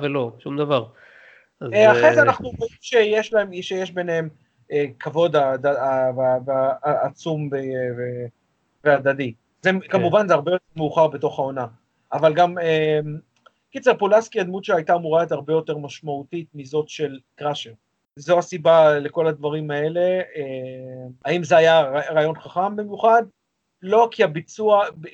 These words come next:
Speaker 2: כי הביצוע לא בגלל המשחק, דיאנה מולדור שחקנית מצוינת. אה, יותר טובה מגייטס מקפדן לדעת, ב-, ב-, עם עצימת עיניים ויד קשורה מאחורי הגב.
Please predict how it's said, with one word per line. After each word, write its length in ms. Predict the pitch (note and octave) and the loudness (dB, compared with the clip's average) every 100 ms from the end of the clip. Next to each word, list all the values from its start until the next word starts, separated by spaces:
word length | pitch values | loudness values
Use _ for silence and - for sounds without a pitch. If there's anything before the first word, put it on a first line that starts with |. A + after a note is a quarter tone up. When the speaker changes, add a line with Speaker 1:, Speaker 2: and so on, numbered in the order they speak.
| - | -6
Speaker 2:
כי 60 | |
הביצוע 400 | E3+ D#3+ D#3 G#3 | -4 -4 -6 -2
לא 80 | A3+ | -2
בגלל 240 | G#3+ A3 F#3 | -2 2 2
המשחק, 300 | D3 - C#3 C#3 | 2 -6 -8 -6
דיאנה 220 | C#3+ D#3 | -6 -2
מולדור 280 | D3+ D3+ C#3 | 0 0 -2
שחקנית 360 | B2+ C#3+ C#3+ C#3 D#3 | -6 -10 -10 -12 -20
מצוינת. 460 | - D3 C#3 B2 A#2 _ _ _ _ B2+ | -20 -10 -10 -10 -16 _ _ _ _ -18
אה, 40 | |
יותר 400 | C3 B2 D3 F#3+ | -14 -8 -4 -2
טובה 220 | F#3 F3 | 0 0
מגייטס 360 | E3+ D#3 D#3+ D#3 | 0 -2 -6 -6
מקפדן 460 | D3+ - D3+ D3 C#3 | -10 0 0 0 -6
לדעת, 300 | C3+ C3+ C3+ | -6 -6 -6
ב-, 300 | D3+ D#3+ D3+ | -12 -14 -14
ב-, 260 | F#3+ E3 D#3 | -16 -16 -14
עם 180 | D#3 E3+ | -4 -4
עצימת 400 | E3+ F3+ F#3 F#3+ | -2 0 0 0
עיניים 300 | E3+ F3 F3+ | 0 2 2
ויד 180 | D#3+ D#3 | 2 0
קשורה 280 | - D#3+ | -4 -2
מאחורי 320 | D#3+ D3+ D3 C3+ | -2 -2 0 0
הגב. 220 | C3 | -2